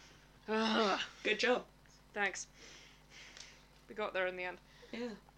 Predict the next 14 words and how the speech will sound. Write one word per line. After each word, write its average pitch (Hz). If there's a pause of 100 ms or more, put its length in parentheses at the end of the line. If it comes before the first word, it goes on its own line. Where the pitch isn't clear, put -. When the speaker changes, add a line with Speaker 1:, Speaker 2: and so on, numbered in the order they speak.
(160)
Speaker 2:
Um, 214 (880)
but 254
yeah, 277
I 240
mean, 240
there 233
aren't 269
really 247
any 226 (300)
modern 220
sightings 175
of 170
this 160
creature. -